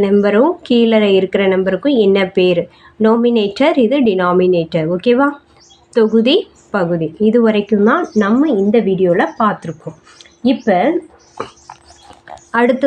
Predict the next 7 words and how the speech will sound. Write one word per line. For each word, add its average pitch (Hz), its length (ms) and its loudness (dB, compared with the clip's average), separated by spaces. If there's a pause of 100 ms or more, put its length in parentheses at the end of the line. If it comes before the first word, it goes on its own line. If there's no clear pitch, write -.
வந்து 233 160 2 (120)
பார்க்க 196 320 -4
போறோம். 185 340 0 (1200)
இது 254 160 2
வந்து 269 140 2 (120)
த்ரீ 285 140 2 (180)
டைப்ஸ்ல 240 380 0